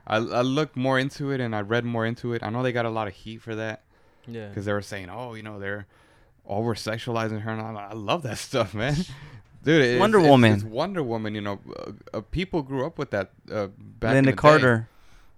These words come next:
Speaker 1: And, uh, it actually, you know, it's better for, you know,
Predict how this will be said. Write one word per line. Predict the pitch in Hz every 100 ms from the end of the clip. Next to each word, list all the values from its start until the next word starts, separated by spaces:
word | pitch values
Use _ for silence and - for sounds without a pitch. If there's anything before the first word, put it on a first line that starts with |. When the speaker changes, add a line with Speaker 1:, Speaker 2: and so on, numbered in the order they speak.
| -
Speaker 1:
And, | 113 110 107
uh, | 104 101 95
it | - 110 92
actually, | 127 143 131 113
you | 101 98
know, | 101
it's | 104 _
better | - 120 143
for, | - 113 104 98 - - - _ _ _
you | -
know, | 117 98 92